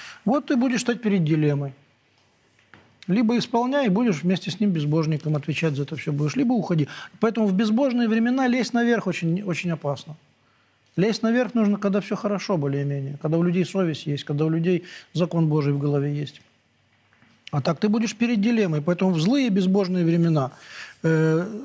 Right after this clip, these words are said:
все совестливые люди старались работать лифтерами, дворниками, слесарями, плотниками, там, водопроводчиками, там, значит, где-, где-то пониже, и в-, чтобы в тебя в партию не заставляли вступать, чтобы ты там как-то заныкался, как бы так и жил себе спокойно,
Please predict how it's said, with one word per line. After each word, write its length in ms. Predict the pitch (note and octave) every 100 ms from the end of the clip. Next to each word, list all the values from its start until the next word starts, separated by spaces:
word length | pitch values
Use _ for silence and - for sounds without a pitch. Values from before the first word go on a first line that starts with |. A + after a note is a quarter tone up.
| C#4 G3 D3
все 280 | - B3 -
совестливые 680 | B3 A3 G3 G3+ G3+ G3+ G#3
люди 360 | C#4 A3 E3 - - - -
старались 480 | - G3 A3+ G#3 F3
работать 480 | F#3+ F#3+ D#3 C3+ - - - - -
лифтерами, 540 | F3+ - B3+ A#3 G3
дворниками, 600 | E3+ A3 G#3 F#3+ F3+ E3+
слесарями, 540 | D3+ G3 G3+ F3+ E3 D3+
плотниками, 580 | F#3 G3 E3+ E3+ D#3
там, 180 | C#3+ D3+
водопроводчиками, 840 | D3+ D3+ E3 F3+ F#3+ - D3+ D3 D3
там, 200 | D3 C#3+
значит, 300 | C3+ C#3+ D3
где-, 200 | C#3+ D3
где-то 280 | D#3 F3
пониже, 640 | E3+ - G3+ G#3+ G3 C#3 C3 - - - -
и 160 | E3
в-, 160 | C3+ - _ -
чтобы 340 | - F3+ E3+
в 80 | C3+
тебя 140 | - D#3
в 80 |
партию 420 | - A#3+ G#3 G#3+ G3
не 100 | F#3+
заставляли 520 | F3 - G3 G3 E3+
вступать, 480 | - E3+ F3 E3 -
чтобы 220 | D#3+ E3
ты 60 | -
там 180 | F#3+ D#3 - - -
как-то 280 | E3 G3
заныкался, 600 | D#3 F#3+ B3 B3 F3+ E3+
как 120 | D#3 D3+
бы 120 | D3
так 220 | D#3+ D3
и 20 |
жил 180 | E3 G3+
себе 120 | -
спокойно, 500 | C#3 E3+ C3+ D#3 D3